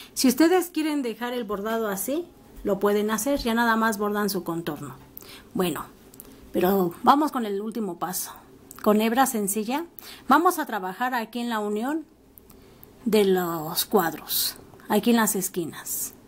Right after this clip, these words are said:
en las esquinas, donde se forma, donde se unen las líneas verticales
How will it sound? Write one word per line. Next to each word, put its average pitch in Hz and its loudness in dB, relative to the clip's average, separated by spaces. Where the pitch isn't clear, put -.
en 214 0
las 190 2
esquinas, 175 -2
donde 208 4
se 208 2
forma, 277 2
donde 240 4
se 247 0
unen 285 0
las 226 0
líneas 269 -4
verticales 240 -2